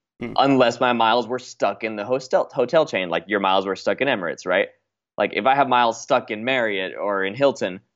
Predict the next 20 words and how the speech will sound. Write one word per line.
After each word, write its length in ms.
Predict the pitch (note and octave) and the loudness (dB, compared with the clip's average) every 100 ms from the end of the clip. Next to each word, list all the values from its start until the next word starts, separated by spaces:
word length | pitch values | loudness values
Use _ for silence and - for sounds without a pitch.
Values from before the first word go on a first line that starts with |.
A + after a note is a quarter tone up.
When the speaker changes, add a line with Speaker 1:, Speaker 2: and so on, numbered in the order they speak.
| _ _ - | _ _ -4
Speaker 2:
well, 100 | A2+ | -2
I 40 | |
can't 140 | C#3 | 0
really 160 | A#2+ A2 | 0 0
do 160 | G2 A#2 | 2 2
that 180 | E2+ F#2+ | 2 2
much 240 | A2+ A2+ | -2 -2
with 120 | G2+ | -4
them, 320 | F#2 F2 F2+ - _ _ _ _ | -2 -2 -6 -14 _ _ _ _
so 640 | - - - A2 G#2 G2 - | -16 -10 2 4 4 2 -4
I'll 180 | - G#2+ | -2 2
use 220 | A2 A2+ | 2 2
them 120 | G#2 G2 | 0 -6
for 140 | G#2 | -2
that 160 | F#2+ F2 | 0 0
random 340 | F#2+ F2+ F2 | -2 -2 -6
room 180 | D#2 C#2+ | -8 -8
or 120 | E2+ | -4
whatever, 380 | A2 G#2+ B1+ - | 2 2 0 -4
right? 200 | F2 F#2 | 0 0